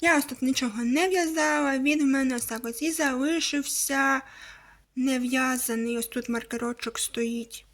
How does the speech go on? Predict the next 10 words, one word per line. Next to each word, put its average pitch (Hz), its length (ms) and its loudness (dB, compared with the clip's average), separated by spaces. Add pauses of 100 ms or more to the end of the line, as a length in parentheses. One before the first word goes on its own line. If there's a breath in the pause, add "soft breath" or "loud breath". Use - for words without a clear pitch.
(420 loud breath)
В'яжу 294 400 4
я 269 140 4
цього 247 540 0
зайця 269 840 2
на 269 160 2
тонких 277 560 -2
ось 247 100 -6
таких - 400 -8
ось 269 220 -2
нитках 339 680 0